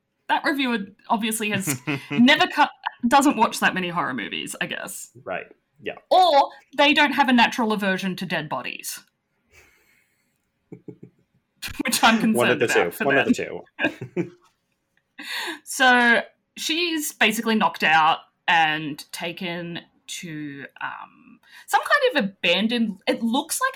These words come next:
Speaker 1: a football field stadium. Like, you know, the, uh,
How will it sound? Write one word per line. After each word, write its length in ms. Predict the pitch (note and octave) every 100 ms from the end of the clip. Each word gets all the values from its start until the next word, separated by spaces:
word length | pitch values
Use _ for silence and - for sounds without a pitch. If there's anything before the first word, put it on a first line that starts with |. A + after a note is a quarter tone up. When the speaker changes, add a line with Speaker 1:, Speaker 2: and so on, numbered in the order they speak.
| A#4+
Speaker 1:
a 20 |
football 640 | - - A3 - F4+ F#4+
field 420 | F#4+ - F#4+ F#4+ F#4+
stadium. 600 | - F4+ F4 F4+ G4+ A4 A#4+ _ _ _
Like, 220 | C#4 B3+
you 60 | C#4+
know, 120 | D4
the, 100 | C#4+ -
uh, 200 | -